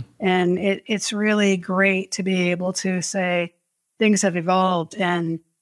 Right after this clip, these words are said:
maybe it's not a good idea if you have a pool to leave the doggy door open when you're gone." Maybe you've got to make sure the dog has a harness on. Maybe it's really important to teach the dog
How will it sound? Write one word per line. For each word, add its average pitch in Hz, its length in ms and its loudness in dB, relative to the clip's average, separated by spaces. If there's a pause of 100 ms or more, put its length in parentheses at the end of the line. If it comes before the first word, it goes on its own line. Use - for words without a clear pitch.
(100)
maybe 180 340 0
it's 190 180 -2
not 220 220 4
a 214 60 2
good 190 140 2
idea 165 480 0
if - 180 -6
you 190 60 2
have 180 80 -2
a 170 80 0
pool 170 380 -2
to 170 140 -4
leave 170 220 2
the 170 80 0
doggy 156 320 2
door 151 220 2
open 160 240 -2
when 156 100 2
you're 151 120 2
gone." 156 340 -2 (340)
Maybe 180 380 2
you've 180 460 2
got 196 320 2 (140)
to 202 100 0
make 196 140 2
sure 262 260 4
the 226 100 4
dog 214 220 6
has 214 160 2
a 190 40 0
harness 208 360 0
on. 165 180 -2
Maybe 180 460 -4 (260)
it's - 140 -4
really 202 340 4
important 208 520 0
to 190 60 -2
teach - 360 -4
the 190 100 0
dog 175 420 4